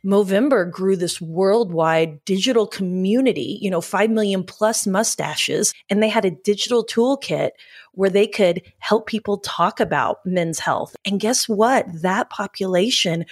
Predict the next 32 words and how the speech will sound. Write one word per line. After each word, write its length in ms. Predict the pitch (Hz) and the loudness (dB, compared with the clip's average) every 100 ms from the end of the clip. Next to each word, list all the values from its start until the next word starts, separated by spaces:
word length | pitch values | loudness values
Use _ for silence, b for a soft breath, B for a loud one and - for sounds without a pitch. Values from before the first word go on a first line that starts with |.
| B B 202 | B B -2
really 340 | 220 247 220 | 2 2 2
made 380 | 180 180 190 247 | 0 0 0 2
Movember 640 | 170 165 180 240 185 156 - | 2 0 2 2 2 0 -6
explode. 1000 | - - - - 175 190 240 202 104 - B B B B - | -6 -6 -6 -10 -8 0 2 2 0 -8 B B B B -6
And 100 | 214 | 0
I 40 | |
had 180 | 254 277 | 0 0
to 80 | 220 | 2
lift 320 | 196 180 - | 2 2 -2
one 240 | 185 214 | 0 0
more 280 | 202 175 170 | 2 2 2
that 120 | 170 | 2
I 60 | 160 | 2
just 260 | 165 170 190 | 0 -4 0
loved 280 | 180 175 | 0 2
so 240 | - - 185 | 0 0 0
much, 360 | 180 170 - | 0 0 0
which 220 | 190 185 190 | -2 -2 2
was, 400 | 180 165 170 - | 2 2 0 -2
um, 440 | 175 170 165 156 185 | -2 -2 -2 -4 -2
Win 180 | 196 196 | 0 2
the 80 | 170 | 0
Scam. 540 | - - 190 170 - - _ | -2 -2 0 0 -2 -10 _
Really 680 | 185 190 233 247 202 151 147 | -12 0 4 4 4 2 -4
were 440 | 170 190 196 - 180 | 0 2 4 4 2
on 240 | 185 196 | 2 0
fire 640 | - - 170 185 160 143 | 0 2 4 4 4 0
for 240 | 170 - 185 | -4 -4 -2
getting 320 | 185 180 180 | 0 0 0
legislation 880 | 160 165 190 180 180 165 - 175 165 | 0 0 -2 -2 0 0 0 -2 -6
passed 600 | - 165 135 135 - - B B B - | -2 0 0 -4 -8 -12 B B B -6
to 500 | - 202 185 185 180 | 0 2 4 4 2